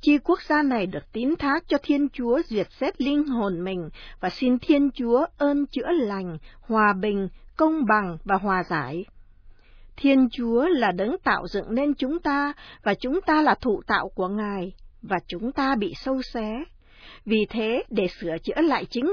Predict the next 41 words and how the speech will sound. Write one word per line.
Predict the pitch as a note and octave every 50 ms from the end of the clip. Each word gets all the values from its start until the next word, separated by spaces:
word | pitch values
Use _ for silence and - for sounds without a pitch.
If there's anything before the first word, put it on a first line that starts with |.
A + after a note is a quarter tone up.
| F#4+ D4
mình, | A#3 A3+ G3+ F#3 E3 - - - - -
chúng | - G3+ G#3+ C#4
ta | - - D#4+ D#4 -
cần | - A#3 F#3+ D#3 D3
biết | F3+ A#3+ D#4 -
lắng | C#4 A3+ A3+ B3+ D#4 E4
nghe | D4+ D4 C#4+ C#4+
các | - - D#4+ -
giáo | - A#3+ A#3 D4+ D#4+ C#4
huấn | C4 A#3 B3+ E4
của | F4 - D#3 -
Chúa. | - - E3+ E3+ E3+ F3+ A3+ E4+ - - - _ - - - - - - - - - - - - - - - - - - - - - - - - - - - -
Đức | G3+ C#4 D4+ -
cha | - B3 A3 A3
Kevin | G#3+ - - B3+ A#3 G#3 A3+ A3 A3 G#3+
Farrell, | - - B3 A3+ A3 A3 A3 G#3+ G#3 G3+ G3 G3 - - - - - -
giám | - - A3 B3 E4 G4+ F4+ C#4
mục | G#3 -
Dallas, | - F#3+ A3+ A3 A#3 A#3 A#3 B3 D4 - - - - - - -
cũng | - A3+ - F4 E4+
mạnh | C#4+ - -
mẽ | F#3 F#3 - -
lên | D4 D4 D#4 D4+
án | D4 - B3+ C4+ E4+ G4
nạn | C#4 - A3 -
kỳ | - A3+ G3 F3 -
thị | - G#3+ - - F#3+
bạo | F#3 E3+ -
lực | F#3 F3+ - - - -
gia | C4 C4 C#4 -
tăng. | - C4+ C4 C4+ C4+ C#4 - - - - - - - - - - -
Nhân | A3+ A#3 A#3+ B3 A3+ A3
danh | G3+ B3 A#3 A#3 A3+ A3+ A3+
mọi | G3+ E3+ - B2
giám | D3 D3+ G#3 D4 D#4+
mục | - - - -
Mỹ, | E3 E3+ D#3+ A#2+ F3 G#3+ A3+ G#3+
Đức | B3+ D#4 -
cha | - C4+ A#3
Joseph | A#3 - - A#3+ A3 - - B3 C4+ C#4 - - -
Gould, | A#3+ A3+ A3 A3 A3